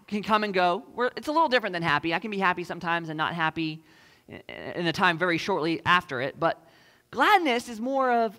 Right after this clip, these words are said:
a state of being. It's more of contentment. It's more of being thankful, having appreciation for God and what He has given us.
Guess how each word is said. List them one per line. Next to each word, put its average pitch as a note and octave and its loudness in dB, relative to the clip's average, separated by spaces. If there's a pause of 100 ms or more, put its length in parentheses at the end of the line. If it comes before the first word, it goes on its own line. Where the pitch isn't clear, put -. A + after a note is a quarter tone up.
a G3 -4
state B3+ -2
of F3+ 2
being. E3 -6 (140)
It's - -20
more C4 -2
of A#3 2 (460)
contentment. - -8 (420)
It's - -10
more A#3+ 0
of G3+ 2 (520)
being A#3 -2
thankful, F3+ -4 (100)
having G#3+ 0
appreciation F3 -2 (260)
for D3+ -10
God A#2+ -2 (380)
and D3 -10
what D#3 -2
He D3+ -2
has C#3 -8
given B2+ -4
us. - -16